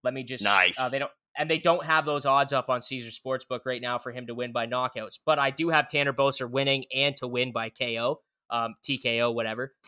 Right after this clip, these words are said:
Speaker 1: And then at the main event, S-, Song Yadong versus Corey Sandhagen. I'm a little bit torn on this fight. I've never been a big Corey Sandhagen fan, but I'm also, I know he's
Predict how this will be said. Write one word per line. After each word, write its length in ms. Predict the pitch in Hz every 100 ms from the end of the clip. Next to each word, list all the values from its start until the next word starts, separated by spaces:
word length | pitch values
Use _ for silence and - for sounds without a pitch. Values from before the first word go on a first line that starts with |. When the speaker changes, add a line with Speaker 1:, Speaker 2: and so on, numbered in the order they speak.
| - 131
Speaker 1:
And 100 | 143
then 160 | 147
at 120 | 139 147
the 200 | 139 135
main 180 | 160 190
event, 220 | 165 160
S-, 260 | - - - -
Song 420 | - 180 190 214
Yadong 420 | 160 165 165 165
versus 300 | 156 151 127
Corey 280 | - 156 147
Sandhagen. 600 | - 139 143 135 117 123 - 151
I'm 260 | 180 247
a 60 | 196
little 240 | 160 165
bit 240 | 156 139 -
torn 300 | 143 147 165
on 140 | 160
this 140 | 165 -
fight. 280 | 151 185 - _ _
I've 180 | 160 165
never 180 | 160 185
been 200 | 165 170
a 40 |
big 240 | 135 156 147
Corey 260 | 147 147 143
Sandhagen 640 | 143 143 143 135 131 120
fan, 420 | - 127 143 180
but 140 | 147
I'm 140 | 139 135
also, 560 | 131 151 147 143 135 131 _ _ -
I 120 | 139
know 240 | 139 151 147
he's 380 | 139 127 -